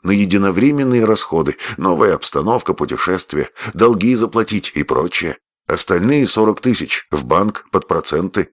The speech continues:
«Да, имение — это хорошо», — сказала жена, садясь и опуская на колени руки. «Где-нибудь в Тульской или Орловской губернии. Во-первых, дачи не нужно, во-вторых, всё-таки доход».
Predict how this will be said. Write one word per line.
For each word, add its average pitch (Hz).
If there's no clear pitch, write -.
«Да, 131
имение — 143
это 165
хорошо», — 120
сказала 76
жена, 80
садясь 80
и 87
опуская 87
на 87
колени 92
руки. 101
«Где-нибудь 87
в -
Тульской 110
или 87
Орловской 92
губернии. 80
Во-первых, 104
дачи 95
не 107
нужно, 85
во-вторых, 78
всё-таки 107
доход». -